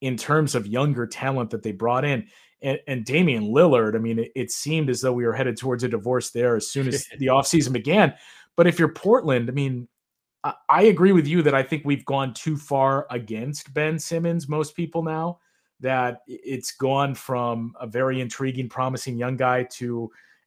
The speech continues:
Speaker 1: absolute trash, <laughs> depending on who you ask. And he's not that, but that's still a tough sell, I think, if you're Portland, to see the face of your franchise and a guy who may be the greatest Blazer of all time,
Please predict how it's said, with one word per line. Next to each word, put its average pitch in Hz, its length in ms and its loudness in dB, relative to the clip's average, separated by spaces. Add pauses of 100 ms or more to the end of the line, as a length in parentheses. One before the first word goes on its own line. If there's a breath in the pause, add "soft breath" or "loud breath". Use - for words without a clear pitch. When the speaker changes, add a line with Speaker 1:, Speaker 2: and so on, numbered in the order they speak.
Speaker 1:
absolute 127 520 2
trash, 131 560 2
<laughs> - 0 -
depending 156 440 0
on 147 120 2
who 147 80 4
you 156 200 4
ask. 151 380 -2
And 131 160 -4 (320 soft breath)
he's 143 260 -2
not 143 420 2
that, 127 440 -2 (460 soft breath)
but 135 400 0
that's 156 280 2
still 135 240 2
a 113 80 -2
tough - 240 -6
sell, 107 320 -6
I 113 80 -6
think, 127 240 -6
if 135 180 -8
you're 135 80 -2
Portland, 143 520 2
to 123 60 -10
see 139 440 0 (400 soft breath)
the 135 80 -4
face 220 320 6
of 135 140 2
your 117 100 -6
franchise 143 600 -2
and 123 100 -4
a 120 40 -4
guy 139 440 0
who 131 320 -10
may 135 220 -4
be 143 140 -2
the 123 100 -4
greatest 123 360 -2
Blazer 123 400 -4
of 113 120 -4
all 120 160 -2
time, 117 440 -8